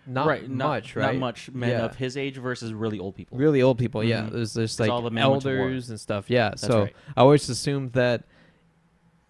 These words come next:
Speaker 1: him and a couple of other teenagers are, are,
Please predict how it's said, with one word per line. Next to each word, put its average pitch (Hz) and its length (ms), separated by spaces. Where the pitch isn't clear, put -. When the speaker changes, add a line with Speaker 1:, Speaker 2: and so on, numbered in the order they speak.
Speaker 1:
him 151 300
and 156 100
a 127 60
couple 156 340
of 120 120
other 127 380
teenagers 123 720
are, 101 160
are, 101 160